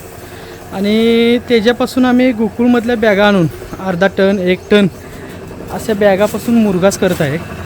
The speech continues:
आमच्याकडं सरदार कंपनीचं हे कुट्टी मशीन आहे. त्या कुट्टी मशीन, अ, पासून आम्ही हा कुट्टी, कुट्टा करतो आणि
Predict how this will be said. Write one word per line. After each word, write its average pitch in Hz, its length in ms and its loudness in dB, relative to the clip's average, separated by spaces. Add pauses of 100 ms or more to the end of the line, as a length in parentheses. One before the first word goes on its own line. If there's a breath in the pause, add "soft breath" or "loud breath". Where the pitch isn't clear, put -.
(1200)
आमच्याकडं 240 560 4
सरदार 220 400 2
कंपनीचं 233 520 -2
हे 240 340 4 (420 loud breath)
कुट्टी 240 240 0
मशीन 214 260 4
आहे. 147 120 2 (840 loud breath)
त्या 202 100 -4
कुट्टी 240 320 -6
मशीन, 240 500 0
अ, 208 440 0 (600)
पासून 233 240 0
आम्ही 233 220 2
हा 220 120 0
कुट्टी, - 340 -4
कुट्टा 226 380 0
करतो 208 300 -2 (540 loud breath)
आणि 190 100 -8